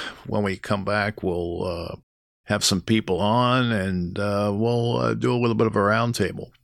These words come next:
And, uh, uh, then next week, you know, we'll,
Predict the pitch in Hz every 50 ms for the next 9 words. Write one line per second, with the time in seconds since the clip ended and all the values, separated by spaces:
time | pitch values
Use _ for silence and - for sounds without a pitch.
0 | _ - 117 - 95 98 98 95 95 87 90 95 101 98 98 98 92 98 - -
1 | - - - - _ _ _ _ _ _ - - - 50 50 50 - - - -
2 | - - - 107 104 101 101 104 110 - - - 104 101 104 110 110 110 - -
3 | - 104 92 87 82 87 92 95 104 101 87 87 -